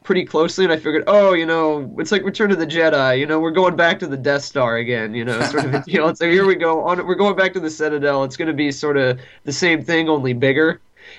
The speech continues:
Speaker 1: And they
Speaker 2: Yeah.
Speaker 1: actually took it in kind of a different, in, I'd say, more of an Empire direction <laughs> there, where instead you get bla-,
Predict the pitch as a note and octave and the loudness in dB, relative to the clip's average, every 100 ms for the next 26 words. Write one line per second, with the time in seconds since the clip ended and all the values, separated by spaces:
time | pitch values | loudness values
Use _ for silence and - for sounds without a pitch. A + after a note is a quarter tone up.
0 | - A3 A3+ B3 B3 A#3 A3 A3 A3 E3+ | -4 2 4 2 0 -2 0 0 0 0
1 | G3+ F#3+ E3+ D3+ E3 D#3 E3 D#3 _ _ | 0 0 0 -2 -4 -2 -4 -4 _ _
2 | - G3+ F3+ E3+ - G3+ F#3+ G3+ F#3+ E3 | 0 0 2 -2 0 0 2 0 -2 -4
3 | - A#3 A3 G3+ D#3 B2+ A2+ B2 C3 B2 | -2 -2 -2 0 0 0 -2 -4 -2 -2
4 | B2+ D#3+ C#3 G#3+ G3 F3+ E3+ D#3+ - G#3 | -2 -10 -4 -2 0 0 0 -2 -2 0
5 | G3 D#3+ C#3+ - E3 | 2 0 -2 -4 -6